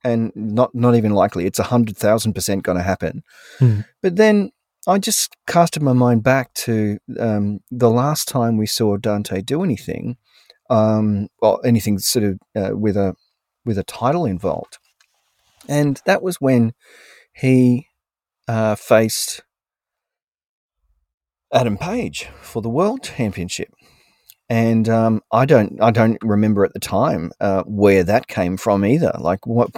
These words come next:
Speaker 1: All of a sudden, you're gonna face Dante Martin. I'm like, "What? Okay." Mean, the match was fine,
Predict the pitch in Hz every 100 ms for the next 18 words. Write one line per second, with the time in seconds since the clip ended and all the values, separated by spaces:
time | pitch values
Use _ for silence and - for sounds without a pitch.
0 | - 131 120 113 - 135 113 85 - 107
1 | 98 104 98 107 101 - 101 98 127 123
2 | 190 104 87 95 120 - _ 107 127 392
3 | 392 - _ _ _ _ _ _ _ -
4 | 98 135 135 117 120 - _ _ _ _
5 | - 151 110 120 - 101 - - 90 104
6 | 65 117